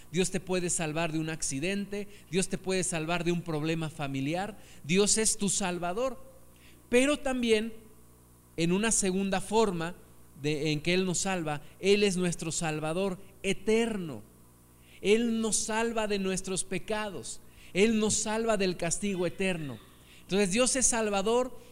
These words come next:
de las cosas de este mundo, pero también, y más importante aún, Salvador de nuestra alma, Salvador de nuestras vidas por la eternidad, porque Él trae salvación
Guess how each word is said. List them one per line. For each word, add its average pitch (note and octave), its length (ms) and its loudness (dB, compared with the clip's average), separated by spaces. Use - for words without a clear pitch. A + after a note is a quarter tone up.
de F3+ 160 0
las F#3 220 2
cosas A#3+ 360 2
de A3 80 0
este G#3+ 200 0
mundo, A3+ 400 0
pero F#3 180 0
también, G3+ 640 0
y D#3+ 100 0
más G#3 380 2
importante G3+ 720 -2
aún, G3+ 340 0
Salvador E3 1000 0
de D#3 160 2
nuestra D#3 640 2
alma, C3+ 400 -4
Salvador F3+ 840 2
de E3+ 420 4
nuestras D#3 560 2
vidas E3 420 2
por G3+ 300 0
la G3+ 120 2
eternidad, E3+ 760 0
porque E3+ 680 4
Él A3+ 160 0
trae F#3+ 340 2
salvación F3 840 0